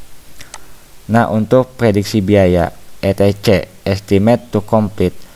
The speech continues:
yaitu memperkirakan atau memprediksi biaya sisa yang dibutuhkan untuk pekerjaan yang tersisa atau pekerjaan yang belum diselesaikan.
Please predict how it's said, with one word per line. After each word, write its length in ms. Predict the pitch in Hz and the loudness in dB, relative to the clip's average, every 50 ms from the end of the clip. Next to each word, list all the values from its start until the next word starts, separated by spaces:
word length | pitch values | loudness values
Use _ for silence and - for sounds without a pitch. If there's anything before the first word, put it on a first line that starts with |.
| - - - | -16 -6 0
yaitu 560 | 95 95 95 95 - 127 131 143 147 143 123 | 2 2 2 2 4 4 4 6 4 4 2
memperkirakan 960 | 98 110 110 104 98 101 104 98 - - 98 95 90 - - 110 127 139 123 | 2 2 2 2 0 -2 -4 -4 -2 -2 -2 -2 -2 -2 0 -2 -2 -2 -2
atau 320 | - - 98 - - 101 | -6 -8 -6 -2 0 0
memprediksi 1040 | 98 98 98 95 95 90 - 98 92 87 98 92 - - - - 80 82 92 - - - - - - - - - - | 0 0 0 -2 -2 -4 -2 -2 0 0 0 -2 -4 -4 -4 -2 -2 0 -2 -2 -4 -8 -20 -20 -20 -20 -20 -16 -8
biaya 400 | - 92 101 104 101 101 101 101 | -2 2 4 6 6 6 6 4
sisa 400 | 98 - 101 95 - 120 120 127 | 2 0 -2 -2 0 2 4 4
yang 160 | 123 117 110 | 4 4 2
dibutuhkan 960 | 104 98 92 82 98 95 - - 98 - - 90 87 87 90 95 104 120 131 - - - - - - - - - | 0 0 -2 -2 -2 -4 -4 -4 -8 -4 -2 0 0 2 0 0 -2 -4 -6 -8 -12 -18 -20 -20 -20 -12 -4 -2
untuk 560 | 117 127 131 131 127 123 - - 139 131 107 - - - - - | 0 0 2 0 -2 -2 0 2 2 2 2 -2 -8 -10 -6 -6
pekerjaan 640 | 98 - - 101 98 - - 78 98 95 87 85 | -6 -4 -4 -6 -2 0 0 2 2 0 0 0
yang 480 | 98 107 120 123 123 127 120 113 107 98 | 2 2 2 4 2 2 0 -2 -4 -4
tersisa 880 | - 98 90 87 - 90 - - - 98 107 113 127 123 147 151 147 - - - - - - - | -4 -4 -4 -4 -4 -6 -4 0 2 2 4 4 2 2 0 -4 -8 -12 -18 -20 -20 -20 -18 -10
atau 320 | - 95 98 - - 113 | -4 -4 -2 0 0 0
pekerjaan 720 | 110 - - 95 - 95 87 - - 87 110 127 131 127 104 | 0 0 -2 -4 -2 -2 -4 -2 0 2 2 2 2 0 0
yang 320 | 101 113 117 117 113 104 | 0 2 2 2 2 0
belum 400 | 92 101 104 113 123 127 131 120 | 2 2 4 4 4 2 2 0
diselesaikan. 1200 | 101 113 117 117 113 - - 95 92 92 - - 85 80 80 - - 101 98 95 92 85 82 82 | 0 2 0 0 0 -2 0 2 2 2 2 0 -2 -2 -2 -2 -2 0 0 2 2 0 -2 -6